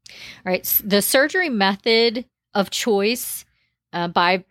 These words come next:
by veterinarians is, um, it's either laser surgery or cryosurgery. Uh, that's, that's freezing.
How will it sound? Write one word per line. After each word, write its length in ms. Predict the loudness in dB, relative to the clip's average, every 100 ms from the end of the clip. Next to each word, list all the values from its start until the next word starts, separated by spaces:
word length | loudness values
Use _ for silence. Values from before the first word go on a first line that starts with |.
| -2
by 180 | 0
veterinarians 920 | 2 0 2 0 2 2 0 -2 -6 -6
is, 540 | 0 2 2 0 -2 -10 -4
um, 380 | 0 2 0 -6 _
it's 200 | -4 0
either 360 | 0 2 2 2
laser 520 | -2 2 2 4 2
surgery 840 | 0 0 2 2 0 0 0 -2 -4
or 380 | 0 2 2 0 _ _ -2
cryosurgery. 1200 | 2 4 4 2 0 0 0 0 -4 -4 -6 -6
Uh, 300 | -4 -2 -2
that's, 340 | -2 -2 -6
that's 300 | 0 0 2
freezing. 720 | -4 -4 2 4 4 0 -4